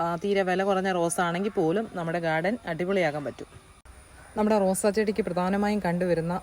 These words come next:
ആ, രണ്ട് രോഗങ്ങൾ ഞാൻ പറയാമേ. ഒന്ന് അതിൻ്റെ കമ്പ് ഉണങ്ങുന്ന,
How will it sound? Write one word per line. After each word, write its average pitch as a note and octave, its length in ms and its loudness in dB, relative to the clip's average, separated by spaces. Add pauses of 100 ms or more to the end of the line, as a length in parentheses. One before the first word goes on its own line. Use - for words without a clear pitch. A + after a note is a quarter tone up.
(140)
ആ, - 20 -4 (300)
രണ്ട് F3+ 400 0
രോഗങ്ങൾ D#3+ 320 0 (100)
ഞാൻ D#3 160 -4
പറയാമേ. D3+ 320 -4 (140)
ഒന്ന് F#3 180 -2 (320)
അതിൻ്റെ G3 200 4 (100)
കമ്പ് G#3 260 4
ഉണങ്ങുന്ന, D#3+ 360 0